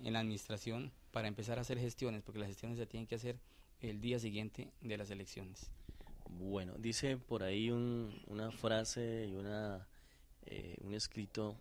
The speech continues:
Speaker 2: en las redes sociales, "Orlando está sonando". Esta vez Orlando a través de nuestras cámaras, para la gente que tal vez no ha podido hablar con usted directamente,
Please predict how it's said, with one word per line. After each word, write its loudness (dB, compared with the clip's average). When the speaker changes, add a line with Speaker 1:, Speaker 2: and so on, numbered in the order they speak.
Speaker 2:
en -6
las -6
redes 0
sociales, -2
"Orlando 0
está 0
sonando". 2
Esta 0
vez 0
Orlando -2
a -8
través -4
de -6
nuestras -8
cámaras, 0
para -6
la -2
gente -6
que -4
tal -2
vez 0
no 2
ha 2
podido 2
hablar 2
con -4
usted -2
directamente, -2